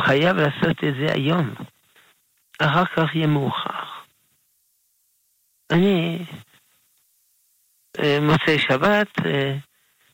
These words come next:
רוצה לצאת לטייל. אז אני צריך מעיל. אז, אה, המעיל שלי הוא בחוץ. מכניס אותו בפנים. לא. יורד גשם. אני יכול הרי להכניס את המעיל.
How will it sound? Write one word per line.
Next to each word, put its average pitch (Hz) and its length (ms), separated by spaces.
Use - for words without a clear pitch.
רוצה 160 480
לצאת 151 600
לטייל. 135 600
אז - 60
אני 147 220
צריך 175 160
מעיל. 123 460
אז, 147 80
אה, 139 400
המעיל 185 380
שלי 156 240
הוא 156 120
בחוץ. 127 300
מכניס 139 420
אותו 143 200
בפנים. 131 480
לא. 123 140
יורד 170 260
גשם. 135 560
אני 117 160
יכול 107 240
הרי 123 200
להכניס - 320
את - 100
המעיל. 147 420